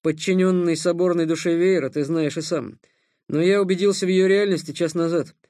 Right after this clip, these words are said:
когда мы выбирались из квартиры Романа. Хотя мог бы догадаться и раньше.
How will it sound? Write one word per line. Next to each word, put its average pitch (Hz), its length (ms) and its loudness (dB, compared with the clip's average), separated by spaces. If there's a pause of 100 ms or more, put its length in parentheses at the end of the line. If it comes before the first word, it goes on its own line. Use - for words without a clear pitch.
(320)
когда 147 360 -2
мы 147 380 2
выбирались 156 520 0
из 139 100 -10
квартиры 147 440 -2
Романа. 143 380 -2 (600)
Хотя 160 280 -2
мог 190 260 0
бы 196 220 2
догадаться 170 580 0
и 165 60 2
раньше. 139 520 -4